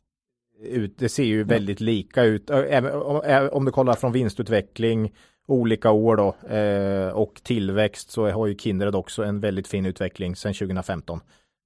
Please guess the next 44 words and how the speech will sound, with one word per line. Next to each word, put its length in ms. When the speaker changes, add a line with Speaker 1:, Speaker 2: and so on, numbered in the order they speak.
Speaker 1:
faktiskt. 300
Speaker 2:
Och 80
de 160
är 40
ännu 160
starkare 280
på 80
sportsbok, 440
så 80
att 80
de 140
är 40
Speaker 1:
Ja. 60
Speaker 2:
ännu, 160
ännu 220
större 240
utveckling 400
av 120
det 60
Speaker 1:
Ja, 80
Speaker 2:
här. 160
Speaker 1:
ja. 180
Speaker 2:
Eh, 260
man 200
har 120
ju 100
genomfört 500
flera 260
regleringsprocesser 1160
under 220
tiden 340
då, 200
eh, 180
från 240
femton 460
till 140
nu, 380
eh, 100
exempelvis 500
Danmark, 400
men 100
framförallt 340
Sverige 480
då. 160